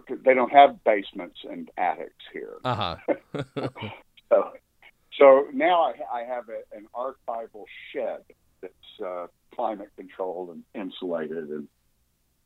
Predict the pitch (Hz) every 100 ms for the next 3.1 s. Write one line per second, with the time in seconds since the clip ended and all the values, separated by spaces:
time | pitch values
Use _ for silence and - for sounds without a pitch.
0 | _ 123 92 - _ - 120 120 - 107
1 | 92 90 - 92 - 107 92 - - 76
2 | 92 107 113 113 110 117 104 110 117 120